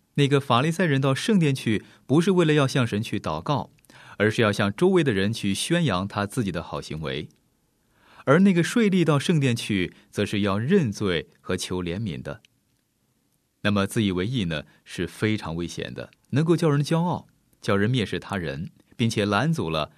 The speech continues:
人和神的关系。我们的祷告呢，应该像那个税吏一样，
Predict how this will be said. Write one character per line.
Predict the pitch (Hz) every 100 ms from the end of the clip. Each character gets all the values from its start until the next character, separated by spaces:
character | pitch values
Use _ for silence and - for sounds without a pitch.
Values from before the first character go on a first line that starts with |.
| _
人 | 90 95
和 | 92 85
神 | 80
的 | 73
关 | 78 73
系。 | 71 80 50 _ _ _ _ _ _ _ _ _ _ _ _ _ _ _
我 | 113 120
们 |
的 | 123
祷 | 120 98
告 | 104 90
呢， | 80 78 _ -
应 | 110
该 | 107 101
像 | 101
那 | 98
个 | 90
税 | - 156 107
吏 | 78
一 | 62 62
样， | 62